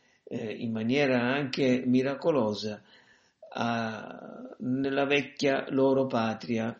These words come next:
in Palestina. Mm, ci furono tanti, eh, profeti, ci furono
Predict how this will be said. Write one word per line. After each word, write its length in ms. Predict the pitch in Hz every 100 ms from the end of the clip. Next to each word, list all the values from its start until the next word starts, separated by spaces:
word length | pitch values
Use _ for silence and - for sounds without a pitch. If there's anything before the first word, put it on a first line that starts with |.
| -
in 200 | 123 117
Palestina. 720 | 120 117 110 - 110 95 80 - _ _ _ _ - - - - - _
Mm, 260 | 170 160 151 160 - - - - - -
ci 160 | -
furono 840 | 123 165 190 160 147 139 131 127 _
tanti, 720 | 151 147 147 127 - 139 131
eh, 380 | - 131 131 127
profeti, 920 | 123 - 120 - 175 165 156 151 151
ci 120 | 143 156
furono 580 | 143 139 135 135 127